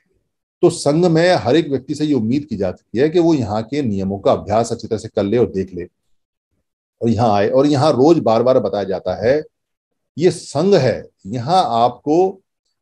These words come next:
व्यक्तिगत रूप से, इंडिविजुअल रूप से, पर्सनल रूप से कुछ नहीं मिलेगा। ना यहाँ नेतागिरी है, ना यहाँ पद पोस्ट है,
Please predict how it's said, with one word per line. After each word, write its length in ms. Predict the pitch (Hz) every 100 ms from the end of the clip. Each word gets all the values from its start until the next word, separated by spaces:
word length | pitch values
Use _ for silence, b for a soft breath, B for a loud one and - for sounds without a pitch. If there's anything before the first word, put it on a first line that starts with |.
| _ _
व्यक्तिगत 560 | 110 147 - 202 202 160
रूप 200 | 123 117
से, 200 | - 190
इंडिविजुअल 380 | 170 131 165 143
रूप 180 | 113 -
से, 220 | 170 190
पर्सनल 540 | 190 - 135 - 180
रूप 180 | 139 120
से 140 | - 185
कुछ 360 | 185 202 190
नहीं 260 | 175 151 147
मिलेगा। 380 | 95 80 - - _ _ _ _ _ _
ना 100 | 120
यहाँ 200 | 147 151
नेतागिरी 520 | 135 104 107 139 143 143
है, 260 | 131 143 - _ _ _ -
ना 80 | 123
यहाँ 220 | 143 -
पद 200 | 131 120 -
पोस्ट 320 | 131 131 127
है, 300 | 131 131